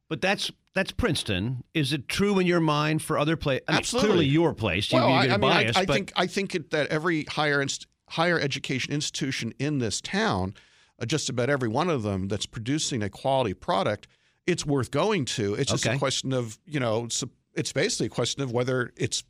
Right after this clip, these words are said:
Speaker 2: a fair price. What I mean by fair price is the same education in the back of everybody's mind now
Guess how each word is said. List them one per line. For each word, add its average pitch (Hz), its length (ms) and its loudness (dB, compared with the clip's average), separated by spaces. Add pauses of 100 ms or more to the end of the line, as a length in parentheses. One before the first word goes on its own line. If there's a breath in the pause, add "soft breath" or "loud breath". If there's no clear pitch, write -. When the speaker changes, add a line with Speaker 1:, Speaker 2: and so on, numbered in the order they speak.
Speaker 2:
a - 60 -10
fair 123 380 0
price. - 420 -2
What 190 80 0
I 226 40 0
mean 294 140 0
by 196 120 0
fair 131 240 0
price 127 360 -2
is - 100 -8
the 127 60 -4
same 247 400 -4 (960 soft breath)
education 175 880 -2 (140)
in 190 160 0
the 180 80 0
back 135 340 -2
of 101 140 -4
everybody's 135 500 0
mind 113 300 0
now 92 280 -2